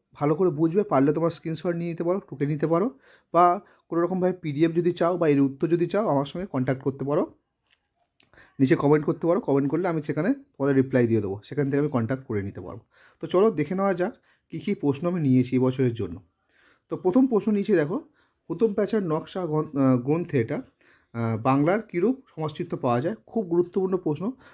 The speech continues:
হুতম প্যাঁচার নকশা প্রশ্নটা, আহ, আর, আহ, গ্রাম বার্তা প্রকাশ শিখে দুটো প্রশ্ন খুব ভালো ভালো,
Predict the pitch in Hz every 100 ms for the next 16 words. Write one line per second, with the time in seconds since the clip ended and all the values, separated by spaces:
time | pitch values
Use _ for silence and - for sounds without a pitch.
0 | _ 156 202 196 208 196 185 - 208 208
1 | - 165 151 175 190 208 151 143 139 -
2 | 139 143 143 135 123 120 135 156 156 190
3 | 170 180 180 160 139 139 156 165 165 185
4 | 180 147 151 156 156